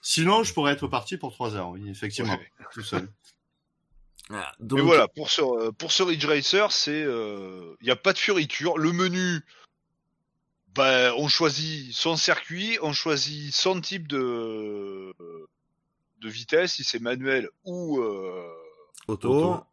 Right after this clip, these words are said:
Speaker 3: On
Speaker 2: auto.
Speaker 3: cho-, on choisit sa
Speaker 2: On
Speaker 3: musique.
Speaker 2: choisit sa caisse. On a un
Speaker 3: Mm.
Speaker 2: bouton pour la musique, si on veut choisir
Speaker 3: Mm.
Speaker 2: une musique. Et terminé.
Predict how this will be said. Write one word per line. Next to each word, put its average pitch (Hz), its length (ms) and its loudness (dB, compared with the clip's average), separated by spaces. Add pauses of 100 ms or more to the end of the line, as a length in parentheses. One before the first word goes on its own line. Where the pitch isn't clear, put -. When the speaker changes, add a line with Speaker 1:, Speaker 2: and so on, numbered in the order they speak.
(200)
Speaker 3:
On 135 80 -2
Speaker 2:
auto. 127 60 -2
Speaker 3:
cho-, 202 440 2
on 127 60 -6
choisit 127 280 -2
sa 160 120 4
Speaker 2:
On - 20 8
Speaker 3:
musique. 147 140 6
Speaker 2:
choisit 190 300 6
sa 170 140 4
caisse. 160 340 4 (1200)
On 190 180 4
a 214 80 8
un 208 80 8
Speaker 3:
Mm. 190 60 0
Speaker 2:
bouton 185 300 6
pour 170 180 2
la 170 80 8
musique, 160 560 -2 (220)
si - 140 -4
on 143 60 0
veut 139 140 0
choisir 151 360 0
Speaker 3:
Mm. 147 40 -4
Speaker 2:
une 139 60 -6
musique. 139 480 -10 (1080)
Et 151 80 -2
terminé. 120 520 2